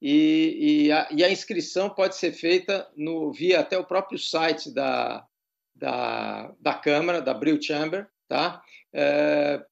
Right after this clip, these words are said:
que é uma, é a, a, uma maneira mais fácil, podendo também entrar por eventos arroba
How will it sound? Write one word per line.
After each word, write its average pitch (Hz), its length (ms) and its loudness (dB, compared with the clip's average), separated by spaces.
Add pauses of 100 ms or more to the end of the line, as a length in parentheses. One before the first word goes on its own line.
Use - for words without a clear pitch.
(140)
que 165 140 0
é - 20 4
uma, 151 180 0
é 143 100 -2
a, 131 580 -2
a, - 80 -8
uma 131 180 -4
maneira 147 300 2
mais 160 180 -2
fácil, 180 400 -2
podendo 170 400 0
também 165 500 0
entrar 170 360 0
por 147 280 -4
eventos 202 640 0
arroba 180 560 -2